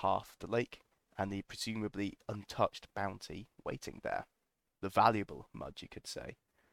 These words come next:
So basically building escort ships, uh, for the traders and for the, uh, the mud farmers. In addition, they propose that the, um, dredging boats be supplemented with other boats intended not to drag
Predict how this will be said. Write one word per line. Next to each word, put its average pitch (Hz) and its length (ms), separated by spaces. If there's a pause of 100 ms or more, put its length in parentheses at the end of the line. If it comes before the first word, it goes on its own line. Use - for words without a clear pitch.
(260)
So - 140
basically 117 380
building 95 380 (200)
escort - 380
ships, - 400 (120)
uh, - 220
for - 140
the - 100
traders - 420 (220)
and - 180
for - 60
the, - 220
uh, 69 160 (320)
the 107 80
mud 95 240
farmers. 90 420 (1900)
In 156 120
addition, 143 420 (600)
they 131 120
propose 131 460
that - 160
the, 104 340
um, 101 480 (1000)
dredging 120 260
boats 101 320
be 113 180
supplemented - 680
with 98 160
other 131 200
boats - 340
intended 104 480
not 131 240
to - 120
drag 110 520